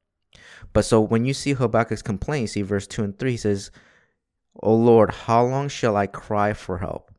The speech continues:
Now, that might be true, and most likely is. But the second line, "And you will not hear." So his perception and his complaint is a perception about who God is, right? He's like,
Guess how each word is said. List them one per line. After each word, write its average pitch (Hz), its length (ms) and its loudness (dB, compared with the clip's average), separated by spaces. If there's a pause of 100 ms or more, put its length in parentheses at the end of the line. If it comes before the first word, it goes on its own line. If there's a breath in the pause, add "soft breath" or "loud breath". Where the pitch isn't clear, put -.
(140)
Now, 98 160 -2
that 123 200 0
might 156 240 -4
be 160 100 -4
true, 156 400 -6 (800)
and 107 180 -2
most 117 200 0
likely 120 300 0
is. 92 280 -2 (760 soft breath)
But - 180 0
the 113 80 0
second 156 360 0
line, 98 360 2 (120)
"And 98 260 -2
you 131 520 0 (140)
will 98 560 4 (100)
not 80 520 -10 (180)
hear." - 500 -10 (1080 loud breath)
So 104 160 0
his 139 180 2
perception 165 600 -2
and 117 140 -2
his 117 140 -8
complaint 123 460 -2
is - 340 -12 (160)
a 104 80 -6
perception 131 640 -6
about 101 400 -4
who 113 180 -2
God 185 280 -2
is, - 180 -12
right? 95 160 0
He's 123 140 -4
like, - 160 -4